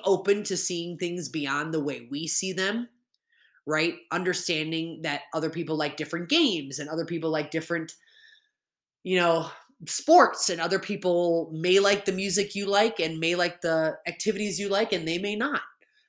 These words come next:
Um, and so one of the things that's been a huge challenge for us is helping our kids understand that process and encouraging them to still find a way to connect with other people based on common interests.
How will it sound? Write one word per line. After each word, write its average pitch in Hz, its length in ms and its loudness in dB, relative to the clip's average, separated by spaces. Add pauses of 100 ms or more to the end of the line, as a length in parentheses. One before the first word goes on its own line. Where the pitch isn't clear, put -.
(220)
Um, 156 500 -4
and 160 140 -6
so 151 340 2
one 170 280 0
of 233 100 -2
the 170 100 -2
things 160 260 -4
that's 151 180 -4
been 151 200 -6
a 143 40 -8
huge 180 400 -8
challenge 135 340 -6
for 123 220 -6
us 135 320 -4
is 139 280 -6
helping 143 360 -6
our 131 100 -4
kids 131 480 -8
understand 123 640 -8
that 120 160 -10
process 160 800 -4 (540)
and 135 440 -6 (360)
encouraging 156 560 -2
them 143 140 -4
to 139 80 -4
still 147 240 -2
find 143 260 -4
a 139 60 -2
way 127 140 -4
to 135 80 -6
connect 135 340 -10
with 143 100 -4
other 131 140 -6
people 135 360 -6
based 123 280 -4
on 131 160 -4
common 123 320 -6
interests. - 640 -2